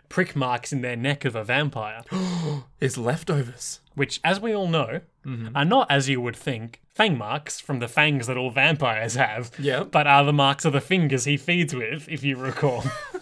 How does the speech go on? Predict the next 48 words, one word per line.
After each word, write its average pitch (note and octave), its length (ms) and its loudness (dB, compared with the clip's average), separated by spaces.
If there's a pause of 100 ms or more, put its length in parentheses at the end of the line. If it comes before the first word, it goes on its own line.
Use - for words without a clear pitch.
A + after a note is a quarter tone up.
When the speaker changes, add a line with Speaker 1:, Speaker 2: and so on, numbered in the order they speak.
Speaker 2:
That's - 420 -8
right. - 300 -2 (240)
I - 60 -6
forgot D4 460 2
that A3 100 -6
that's C3+ 240 -4
a C3 60 -10
thing. C#3 360 -6
Speaker 1:
You C#3+ 80 -8
forgot A3+ 220 4
that F#3 140 0
vampires D3 580 4
eat C#3 160 -4
through D3 180 0
their B2 140 0
finger. B2+ 320 -4
They - 240 0
pro-, C#4 180 -4 (340)
I F#3 40 -4
mean, F#3+ 300 -2 (180)
taking G3+ 260 0
the E3 160 4
Pillar C#3+ 300 4
Men A2 200 -2
as A2+ 120 -6
inspiration, B2 480 -4
they C#3 100 4
can C#3+ 100 -2
probably C#3+ 200 2
feed B2+ 320 -6
through C3+ 160 -6
whatever B2 260 0
the A#2+ 100 -2
hell A#2+ 200 -4
they A2+ 140 -2
want. A#2+ 440 -6 (300)
Speaker 2:
Yes, C3+ 240 -2
I'm C#3 100 -2
going C#3+ 200 2
to C3 80 -4
feed C#3+ 340 -4
through B2 460 -2 (100)
my B2+ 260 2
Speaker 1:
My - 0 - (180)
Speaker 2:
ear. D3 300 8
Speaker 1:
toes. G#2+ 680 0 (120)
Speaker 2:
Oh. D3 500 -2
<laughs> - 20 -18